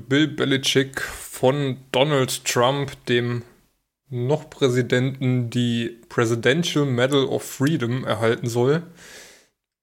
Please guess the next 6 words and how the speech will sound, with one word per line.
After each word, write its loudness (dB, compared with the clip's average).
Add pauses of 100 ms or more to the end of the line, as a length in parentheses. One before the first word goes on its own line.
(140)
was -4
wohl 2
im -2 (800)
Fanlager 0
der 0
Patriots -2